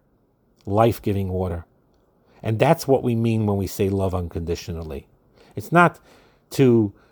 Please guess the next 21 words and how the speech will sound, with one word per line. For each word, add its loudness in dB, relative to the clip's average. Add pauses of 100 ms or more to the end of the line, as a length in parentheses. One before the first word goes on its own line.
(140)
not 0
acknowledge 0 (340)
the -2
negativity. -2 (640)
It's -10
sort 6
of 2
like 0
Rabbi 2
Meir 2
that -6
his -6
wife -2
told 0
him -2
when -6
he -6
wanted -4
to -4
daven, 0 (440)
when -8